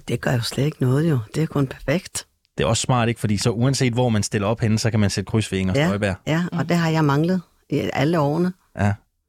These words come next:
Speaker 2: Det kan være, det bliver virkelighed lige om, øh, lidt. Øh, vi har også spurgt ind på vores egen Facebook-side af Jane Brodersen, og der er kommet en del bud på, hvad et Støjberg-parti kunne hedde. Øh, Henning Møller skriver,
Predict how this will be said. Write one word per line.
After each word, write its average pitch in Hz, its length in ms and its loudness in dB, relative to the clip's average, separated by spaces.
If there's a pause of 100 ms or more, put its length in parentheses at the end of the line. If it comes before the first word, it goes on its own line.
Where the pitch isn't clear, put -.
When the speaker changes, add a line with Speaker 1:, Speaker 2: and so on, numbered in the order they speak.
(180)
Speaker 2:
Det 113 80 2
kan 117 80 2
være, 117 160 2
det 165 100 0
bliver 135 220 2 (300)
virkelighed 120 540 2
lige 104 440 0
om, 98 220 4
øh, 90 180 2
lidt. 92 280 0 (380)
Øh, 107 220 2
vi 131 60 4
har 143 80 4
også 185 160 0
spurgt 190 240 0
ind 190 100 0
på 175 80 -2
vores 131 220 0
egen 151 300 2
Facebook-side 98 720 0
af 92 80 0
Jane 90 220 0
Brodersen, 92 440 2
og 98 80 2
der 107 60 2
er 110 40 4
kommet 143 300 0
en 170 60 0
del 180 220 0
bud 143 180 0
på, 139 200 -2
hvad 107 100 0
et 98 60 0
Støjberg-parti 113 680 0
kunne 98 180 -2
hedde. 98 260 4 (440)
Øh, 90 160 0
Henning 104 240 4
Møller 165 280 2 (260)
skriver, 101 340 0